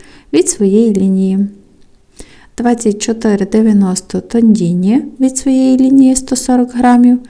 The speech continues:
з какао. Так, і ще є з апельсинами та шоколадом, двадцять чотири дев'яносто.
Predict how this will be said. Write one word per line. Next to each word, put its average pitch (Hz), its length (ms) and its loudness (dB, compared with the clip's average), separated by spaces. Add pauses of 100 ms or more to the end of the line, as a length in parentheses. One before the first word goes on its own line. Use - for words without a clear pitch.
(360)
з - 160 -8
какао. 220 760 -4 (4000)
Так, - 500 -20 (520)
і 302 100 -2
ще 233 300 -2
є 233 220 0
з 226 160 -6
апельсинами 202 1000 -2 (1700)
та 254 160 -4
шоколадом, 196 720 -4
двадцять 254 380 -2
чотири 208 380 -4
дев'яносто. 190 720 -4